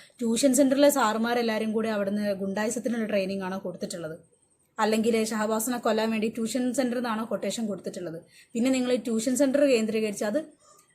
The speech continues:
അത് വെറുതെ ഷഹബാസിന്റെ കേസ് ഞങ്ങൾ ഇപ്പോഴും നോക്കുന്നുണ്ട് എന്ന് വെറുതെ ആളുകളെ കണ്ണ് പൊടിയിടാൻ വേണ്ടി മാത്രമുള്ള ഒരു പ്രഹസനം. അല്ലാതെ ഷഹബാസിന്റെ കുടുംബത്തിന് നീതി കിട്ടാൻ വേണ്ടിയിട്ട് നിങ്ങൾ ട്യൂഷൻ സെന്റർ കൂട്ടിയിട്ട് എന്താ കാര്യം? കുറെ പാവങ്ങളുടെ, ഉം,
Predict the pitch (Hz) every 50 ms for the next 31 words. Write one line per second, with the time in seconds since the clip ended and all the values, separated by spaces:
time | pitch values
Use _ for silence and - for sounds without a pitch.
0 | _ _ - 233 254 294 330 302 277 247 247 226 262 277 277 240 214 196 196 208
1 | 214 220 285 277 311 285 - 269 269 - 302 294 277 254 254 269 269 - - -
2 | 269 285 311 285 262 233 233 233 - 339 349 349 302 269 269 262 330 330 294 277
3 | 262 269 311 294 269 240 247 226 285 302 285 254 240 240 254 262 269 294 294 294
4 | - 262 233 240 277 269 - - 240 233 254 277 262 233 254 247 233 233 220 220
5 | 220 247 226 214 202 202 202 - 233 220 220 202 233 240 - - 220 175 190 208
6 | 208 - 269 214 170 - - _ _ _ - - - - 202 202 202 208 220 233
7 | 240 208 196 196 220 - - - _ - - 226 202 214 208 233 240 262 - 285
8 | 294 269 254 233 233 226 254 233 233 226 214 214 208 254 247 240 202 226 214 220
9 | 220 214 202 214 202 214 214 208 208 202 220 208 214 214 - 233 262 247 240 269
10 | 262 247 233 233 220 233 220 208 208 208 208 196 185 190 196 - - _ _ _
11 | _ - 233 226 226 233 233 247 226 208 214 220 233 240 233 240 233 247 240 226
12 | 220 - - - 214 208 214 202